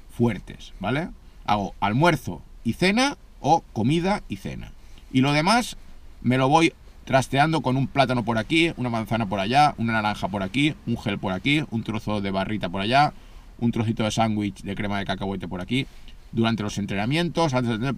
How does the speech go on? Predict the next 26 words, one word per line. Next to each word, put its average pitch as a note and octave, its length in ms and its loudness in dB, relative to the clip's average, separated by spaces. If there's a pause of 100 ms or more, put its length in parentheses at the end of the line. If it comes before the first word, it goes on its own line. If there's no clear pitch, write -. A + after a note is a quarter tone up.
(140)
pero C#3 180 0
dos G3+ 340 4
comidas F3+ 380 4
fuertes F3+ 480 0
solo D#3+ 380 0
al F2+ 180 -4
día, - 400 -8
¿vale? F#3 320 0 (540)
Entonces, - 640 -2 (320)
lo C3 180 4
primero F#3+ 340 6
es C#3+ 140 2
que A#2 160 0
intento C3+ 640 2 (140)
que B2 120 2
una E3 260 4
comida D3+ 340 4
sea D#3+ 380 2
de A2+ 120 0
bocadillo, F3+ 680 4 (280)
la G#2+ 160 -4
que - 80 -4
hago B2 160 4
en C3+ 80 0
el C3+ 100 0
trabajo, F3 560 4